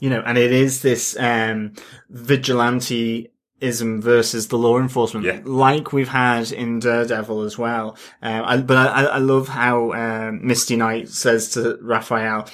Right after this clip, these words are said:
Speaker 1: you know, "You are a credit to the badge, Scarf, aren't
Speaker 2: Absolutely.
Speaker 1: you?" And I think, um, I'm just gonna take my next point here, uh, which is, you know, the pig on the payroll, um, and, uh, Scarf being,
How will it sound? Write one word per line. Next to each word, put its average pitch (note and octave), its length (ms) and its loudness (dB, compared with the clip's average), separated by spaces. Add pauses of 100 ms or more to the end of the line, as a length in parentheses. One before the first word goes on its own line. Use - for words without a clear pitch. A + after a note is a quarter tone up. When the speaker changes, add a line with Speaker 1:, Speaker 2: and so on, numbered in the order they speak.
(140)
Speaker 1:
you B2 80 -6
know, A2 80 -4
"You A#2+ 260 2
are A#2 240 6
a G#2+ 100 -2
credit A#2 540 -2
to - 100 -4
the G#2+ 100 -4
badge, A2+ 380 0
Scarf, - 520 -4
aren't A2+ 180 0
Speaker 2:
Absolutely. E2+ 340 -4
Speaker 1:
you?" - 20 -10 (180)
And A#2 140 -2
I A2 60 2
think, C3 360 0
um, A2+ 360 0 (120)
I'm B2+ 200 0
just B2+ 240 0
gonna A#2 140 0
take A2+ 160 -2
my A2 120 0
next A2+ 420 -2
point A2+ 340 -4
here, G#2+ 380 -8 (300)
uh, A2+ 180 0
which B2 480 2
is, A#2 360 2
you A#2+ 60 0
know, A#2 180 2
the G#2+ 140 -2
pig A#2+ 340 0
on A2 160 2
the A2 80 -2
payroll, A2+ 720 -2 (320)
um, A2 340 0
and, A#2 640 0
uh, G#2+ 340 -2 (300)
Scarf A#2 800 2 (100)
being, A2+ 540 0